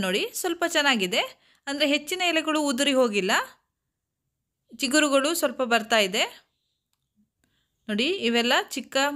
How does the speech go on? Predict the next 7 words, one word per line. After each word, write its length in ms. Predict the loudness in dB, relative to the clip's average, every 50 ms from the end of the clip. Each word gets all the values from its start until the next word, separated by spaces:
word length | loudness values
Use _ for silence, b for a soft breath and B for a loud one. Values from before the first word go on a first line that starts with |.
| -2
ಮೊಗ್ಗುಗಳು. 520 | -2 -2 -2 -4 -2 0 2 2 2 2 0 0 -2 -8 _ _ _ _ _ _ _ _ _ _ _ _ _ _ _ _ _ _ _ _ _ 0
ಬೇಸಿಗೆಯಲ್ಲಿ 640 | 2 4 2 2 2 2 2 2 4 4 2 0 0 0
ದಿನಕ್ಕೆ 340 | 0 0 0 -2 -2 -2 -2 0 2 2
ಒಂದೇ 200 | 0 2 0 0 0 0
ಗಿಡದಲ್ಲಿ 420 | 0 0 2 2 2 2 4 4 4 4 2
ಐವತ್ತರಿಂದ 520 | 2 0 -2 -2 -2 -2 -2 -2 0 2 2 2 2
ಎಪ್ಪತ್ತು 320 | 0 -2 -4 -4 -4 -4